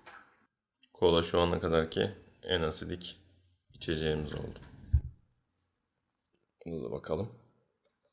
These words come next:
Enerji içeceği. Kolayla aynı. Yani tamamıyla asidik değil.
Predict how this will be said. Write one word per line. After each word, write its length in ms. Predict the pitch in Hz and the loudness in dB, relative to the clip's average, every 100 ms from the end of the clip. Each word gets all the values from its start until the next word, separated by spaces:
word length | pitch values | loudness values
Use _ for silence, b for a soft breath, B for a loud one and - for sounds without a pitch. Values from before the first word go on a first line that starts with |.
| _ _ _ _ _ _ _ _ _ _ _ | _ _ _ _ _ _ _ _ _ _ _
Enerji 440 | 92 87 80 76 | -4 0 0 0
içeceği. 500 | 78 - 73 78 107 - - _ - - _ _ - - _ _ _ _ _ _ _ _ _ _ _ _ _ _ _ _ _ _ _ _ _ _ _ _ _ | -4 -2 -2 -2 -4 -8 -20 _ -12 -12 _ _ -20 -20 _ _ _ _ _ _ _ _ _ _ _ _ _ _ _ _ _ _ _ _ _ _ _ _ _
Kolayla 480 | _ - 87 85 87 | _ -4 0 2 6
aynı. 380 | 92 87 87 87 90 - _ _ _ _ _ _ _ _ _ _ _ _ _ _ _ _ _ _ _ _ _ | 6 6 2 -2 -10 -20 _ _ _ _ _ _ _ _ _ _ _ _ _ _ _ _ _ _ _ _ _
Yani 360 | 101 95 92 - - _ _ _ _ _ _ _ _ - | 2 4 2 0 -10 _ _ _ _ _ _ _ _ 6
tamamıyla 600 | 98 98 104 113 117 98 | 8 12 12 10 10 8
asidik 500 | 92 - 90 87 - | 6 2 -2 -2 4
değil. 360 | 107 123 - | 4 4 0